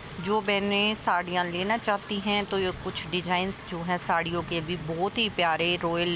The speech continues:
लुक, रॉयल, अ, और जो है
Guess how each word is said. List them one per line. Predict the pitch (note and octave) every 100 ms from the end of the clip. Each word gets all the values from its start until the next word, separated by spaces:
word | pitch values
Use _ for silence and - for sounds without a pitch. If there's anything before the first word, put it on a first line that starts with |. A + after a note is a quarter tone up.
| E3
लुक, | F#3 - - - - - - - -
रॉयल, | F3+ F3 F3 F3
अ, | - E3+ E3 D#3+ D#3 - - - - - F3
और | E3 E3 D#3+ - - - - - - - - E3
जो | F3 E3+
है | F#3+